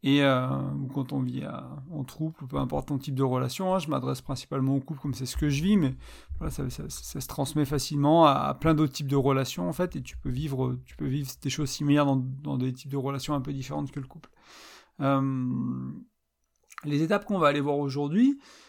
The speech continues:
euh, disons que c'est, euh, l-, on va se concentrer sur les étapes qui mènent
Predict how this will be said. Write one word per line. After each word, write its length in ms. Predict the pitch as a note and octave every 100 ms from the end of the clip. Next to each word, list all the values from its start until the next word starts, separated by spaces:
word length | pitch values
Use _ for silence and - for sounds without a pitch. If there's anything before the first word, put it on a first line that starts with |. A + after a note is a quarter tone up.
| _ _ C#3
euh, 260 | C3+ C3+ C#3 - - - _ _ - - _ _ _ _ _ - - - _ _
disons 260 | C#3 F3 G#3
que 60 |
c'est, 320 | - F3 D#3
euh, 300 | E3 C#3 C#3 -
l-, 340 | D3+ - D3 - - - _
on 80 | D#3
va 100 | D3+
se 80 | C3
concentrer 360 | D#3 F3+ E3
sur 140 | G3+ F3+
les 280 | D#3 C#3+ E3
étapes 380 | D3+ F#3 F#3
qui 180 | - -
mènent 520 | D#3 D3+ F3 G3+ G#3